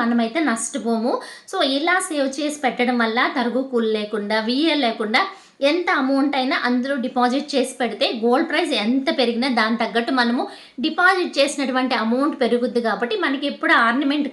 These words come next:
కావాలో అప్పుడు కుదిరితే విఏ నష్టపోకూడదు, నమ్మకమైన షోరూమ్ అంటే వన్ ఇయర్ డిపాజిట్ చేసి వన్ ఇయర్ తర్వాత గోల్డ్ కొనుక్కోవడం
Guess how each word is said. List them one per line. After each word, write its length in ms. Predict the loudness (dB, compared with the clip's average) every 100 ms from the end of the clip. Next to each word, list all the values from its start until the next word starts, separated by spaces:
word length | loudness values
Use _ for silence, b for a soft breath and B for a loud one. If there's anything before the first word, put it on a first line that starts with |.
| 0
కావాలో 360 | 0 0 0 -2 B B B 0
అప్పుడు 360 | 0 0 -2 0 0 -2 -4 -14 -4
కుదిరితే 360 | -2 -2 0 0 0
విఏ 220 | 0 0 0
నష్టపోకూడదు, 640 | -2 -4 -2 0 2 2 2
నమ్మకమైన 500 | 2 2 0 0 0 0
షోరూమ్ 420 | 4 6 6 2 0
అంటే 220 | 0 0 0 B B 0
వన్ 160 | 2 2
ఇయర్ 180 | 0 0
డిపాజిట్ 480 | -2 0 0 0 0
చేసి 220 | 0 0 0
వన్ 160 | 0 2
ఇయర్ 160 | 0
తర్వాత 220 | 0 0 0 2
గోల్డ్ 200 | 2 2
కొనుక్కోవడం 440 | 0 0 2 2